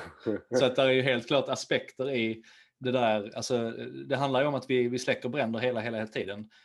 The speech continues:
Och det, och det blir aspekter både i då jobbet, eller det, det, det jobbet du faktiskt skulle kunna ha,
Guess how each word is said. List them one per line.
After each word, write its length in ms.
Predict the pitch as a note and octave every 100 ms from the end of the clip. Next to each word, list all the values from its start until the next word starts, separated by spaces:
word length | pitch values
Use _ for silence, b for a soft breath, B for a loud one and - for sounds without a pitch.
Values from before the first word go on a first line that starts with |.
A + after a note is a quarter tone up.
| b _
Och 100 | B2+
det, 200 | A#2+ A#2
och 80 | B2+
det 60 | A#2
blir 120 | B2
aspekter 440 | A2+ C3+ - -
både 320 | A2+ B2 A#2+
i 240 | C#3 A2 A2+
då 260 | B2 G#2+ G2+
jobbet, 400 | C3 G#2+ G#2+ G#2 - _ - - - -
eller 200 | B2 A2+
det, 160 | A2+ - - -
det, 180 | B2 A#2+ -
det 100 | B2+
jobbet 260 | C3 A2
du 60 | A2+
faktiskt 280 | - G#2+ -
skulle 260 | - C3+
kunna 180 | A#2+ C3
ha, 300 | G3 G#2 -